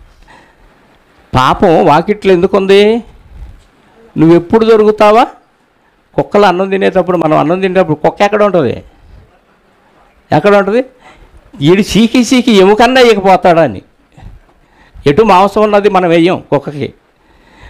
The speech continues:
దేంతో ఎదురు చూసిద్ది? ఆ ఎముక కోసం అన్న కుక్క ఎదురు చూసినట్టు పాపం ఏం చేసిద్దంటే ఏదో ఒక రోజు వీడు బ-, చచ్చేలోపు దొరక్కపోతాడా?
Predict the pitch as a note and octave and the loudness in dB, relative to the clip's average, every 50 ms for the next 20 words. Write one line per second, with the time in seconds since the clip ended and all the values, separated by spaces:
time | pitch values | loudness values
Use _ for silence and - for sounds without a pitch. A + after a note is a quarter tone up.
0 | - _ - D#3+ F#3 A3 A3+ - B3+ A#3 A3+ A3+ A3 G#3+ A3 A3 F#3+ A3+ G#3 G3 | -14 _ 0 0 2 2 2 2 2 4 4 4 2 0 -2 -4 -2 -4 -4 -2
1 | A3 C4 - - - - - - - - - - - - _ _ _ _ _ _ | -2 -2 -2 -4 -10 -20 -20 -20 -20 -20 -20 -20 -20 -20 _ _ _ _ _ _
2 | _ _ _ _ _ _ _ _ _ _ _ _ _ _ _ - D#3 F3 F#3+ G3+ | _ _ _ _ _ _ _ _ _ _ _ _ _ _ _ -2 0 2 4 4
3 | A3 C4+ C4+ C4+ C#4 B3+ B3+ A#3+ C4 B3 B3 B3 B3 - A3+ G#3 - A#3+ A#3+ A#3 | 2 2 2 2 2 2 2 2 2 0 2 0 0 0 -2 -2 0 2 2 2
4 | A3+ G#3+ G#3 G#3+ G#3+ F#3+ A3 G#3 F3+ G#3 - - F3 E3 F3 G3+ G3+ - A3+ A3+ | 2 0 -2 -4 -4 -2 -2 -2 -2 -2 -2 0 0 0 2 0 0 -2 -2 -2
5 | A3 G#3+ G3+ G3 G3 E3 E3+ E3+ D#3 E3+ D#3+ D3 - - - - D#3 E3 F#3 G#3 | 0 0 0 -2 -2 -2 -2 -2 0 0 -2 -2 -4 -8 -14 -8 -4 -2 0 2
6 | A#3 B3+ C#4+ D4 C#4+ D4 C#4 C#4 C#4 C#4 C4+ C4+ C4 B3+ B3+ B3 B3 A3+ A#3 F3 | 4 4 4 4 2 2 2 2 2 2 2 2 2 0 -2 -2 0 -2 -2 -4
7 | C#3 - - D#3+ D3+ D#3 - - - E3 E3 G3 G3+ - - - - D4+ D4 D4 | -6 -6 -6 -6 -6 -6 -8 -4 -2 0 2 0 0 -2 -8 -8 -2 0 2 4
8 | C#4 C4+ C4 C4 C4 A3+ G#3+ A3+ A3 - A3 F3 F#3+ F3 - - C#3+ A#2+ A#2 G2+ | 4 2 2 0 0 0 0 0 0 -2 -2 0 0 0 0 0 -2 -4 -4 -6